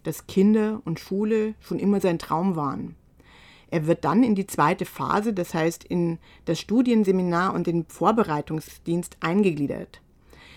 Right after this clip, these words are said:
Dort soll er die Umsetzung und Routinisierung der theoretisch erworbenen Kompetenzen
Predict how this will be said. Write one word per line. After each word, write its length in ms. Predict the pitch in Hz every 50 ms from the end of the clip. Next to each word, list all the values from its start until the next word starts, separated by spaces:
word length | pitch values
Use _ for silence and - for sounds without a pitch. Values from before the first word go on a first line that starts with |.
| - - - - - - - -
Dort 280 | 196 180 196 254 262 -
soll 160 | 240 233 220
er 60 | 208
die 180 | 175 180 - - -
Umsetzung 760 | 220 254 277 285 254 254 240 240 - - 240 240 226 226
und 360 | - - 185 185 175 - - _ _ _ - -
Routinisierung 960 | 180 233 269 - - 220 202 180 165 151 160 180 214 269 277 - 233 226 208
der 180 | 185 170 160 -
theoretisch 680 | - - 185 180 170 - 175 220 226 - 254 233 -
erworbenen 520 | - 180 165 160 170 170 175 180 170 160 160
Kompetenzen 920 | - - 165 156 - 165 - - 175 156 180 214 226 - 240 226 226 220